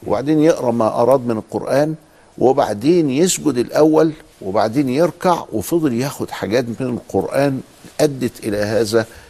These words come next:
الأمر المضحك اللي هو عشر صلوات في اليوم، كل واحدة ركعة بس، ونسجد الأول قبل الركوع ونعمله كده.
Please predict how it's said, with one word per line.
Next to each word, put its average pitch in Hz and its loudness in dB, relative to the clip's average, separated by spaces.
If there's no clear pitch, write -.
الأمر 127 -2
المضحك - -4
اللي 90 -2
هو 113 4
عشر 107 -2
صلوات 92 -2
في - -6
اليوم، 113 -2
كل 131 2
واحدة 104 0
ركعة 104 -4
بس، - -6
ونسجد 98 0
الأول 131 0
قبل 110 -2
الركوع 101 0
ونعمله 95 -4
كده. 78 -12